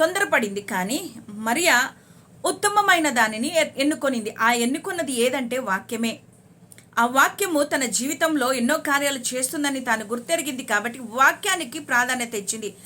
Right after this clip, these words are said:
ఆమె అవసరము ఆ క్షణానికి, ఆ నిమిషానికి, ఆ గడియలో వాక్యమే.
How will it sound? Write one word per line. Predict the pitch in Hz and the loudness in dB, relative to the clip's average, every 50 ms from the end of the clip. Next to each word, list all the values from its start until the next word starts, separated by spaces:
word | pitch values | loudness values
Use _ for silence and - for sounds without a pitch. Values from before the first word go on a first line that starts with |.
| - - - - - - | -20 -20 -20 -8 0 4
ఆమె | 247 269 302 320 | 4 4 4 4
అవసరము | - - 247 294 359 370 392 403 403 403 403 | 4 2 4 4 4 2 2 0 -2 0 0
ఆ | - 226 254 277 | 2 4 4 4
క్షణానికి, | 294 285 - - 277 269 277 302 339 349 - 359 | 4 2 -2 -2 0 2 2 2 2 2 2 2
ఆ | 311 | 2
నిమిషానికి, | 277 262 262 262 262 - - - 233 240 - 311 | 2 2 0 -2 -2 0 0 0 0 0 2 2
ఆ | 262 | 2
గడియలో | 233 - 214 208 220 269 320 359 339 | 2 0 -2 0 2 2 4 4 4
వాక్యమే. | 285 226 220 220 226 - - 277 277 277 - - | 4 4 2 2 0 -2 -6 -4 -2 -2 -2 -4